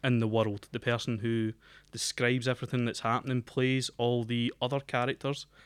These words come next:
that aren't played by the players at the table, and kinda drives the story forward. Um, so we're, we've all been quite invested in D and D for a little while. I've been playing it for about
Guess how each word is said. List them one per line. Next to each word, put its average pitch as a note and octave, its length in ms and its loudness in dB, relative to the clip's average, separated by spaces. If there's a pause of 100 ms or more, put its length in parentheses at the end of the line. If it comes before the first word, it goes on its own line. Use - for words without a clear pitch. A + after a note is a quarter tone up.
(300)
that - 120 2
aren't A#2 340 0
played A#2+ 260 0
by A2+ 100 -2
the A2 80 -4
players A#2 380 -4
at E2 60 -6
the G2+ 80 -6
table, B2+ 400 -2 (320)
and B2+ 140 0
kinda C3+ 200 0
drives A#2+ 480 0
the - 60 -8
story A2+ 380 -2
forward. G#2+ 520 -4 (440)
Um, B2 320 4 (920)
so - 160 0
we're, B3+ 180 4
we've F#3 360 4
all G3+ 120 6
been C3+ 200 6
quite A#2 360 4 (680)
invested A#2+ 580 6
in A#2 140 4
D A#2 140 2
and A2 100 2
D A2 140 2
for A2+ 140 0
a A2 60 2
little G#2 220 2
while. G#2+ 300 2 (480)
I've B2 140 2
been C3+ 140 6
playing B2+ 180 6
it A#2 100 0
for A2 100 2
about G#2 200 0